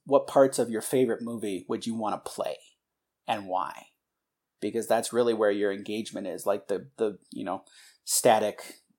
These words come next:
you know, non-interactable movie has, if it's captured you that much,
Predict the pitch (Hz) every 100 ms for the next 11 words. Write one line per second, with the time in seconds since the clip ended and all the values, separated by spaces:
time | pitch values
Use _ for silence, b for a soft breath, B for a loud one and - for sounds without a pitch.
0 | _ _ _ _ _ - 113 101 101 110
1 | 104 101 98 104 110 104 110 107 101 101
2 | 98 - - 143 113 - - 117 - 117
3 | 104 98 101 - 117 101 - -